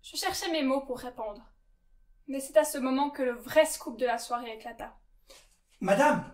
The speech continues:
Speaker 2: venez voir la télévision, vite !
Speaker 1: Laurent, nom d'un chien, je vous le dis pour la troisième et dernière fois, je me contrefiche que votre belle-fille apparaisse dans une obscure émission de variété diffusée à vingt-trois heures.
Speaker 2: Ce n'est pas cela, madame, c'est au sujet d'Etim.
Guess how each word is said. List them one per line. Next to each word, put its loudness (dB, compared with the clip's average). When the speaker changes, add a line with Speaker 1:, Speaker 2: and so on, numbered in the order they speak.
Speaker 2:
venez 4
voir 6
la 2
télévision, -4
vite ! -6
Speaker 1:
Laurent, 0
nom -4
d'un -2
chien, 0
je -14
vous -8
le 0
dis -4
pour -4
la 2
troisième 4
et -4
dernière 4
fois, -2
je -4
me -6
contrefiche -8
que -12
votre -8
belle-fille 2
apparaisse 2
dans -2
une -4
obscure -4
émission -4
de -6
variété -4
diffusée -8
à 0
vingt-trois -4
heures. -8
Speaker 2:
Ce 0
n'est 4
pas 0
cela, 6
madame, 0
c'est -4
au -2
sujet -4
d'Etim. -4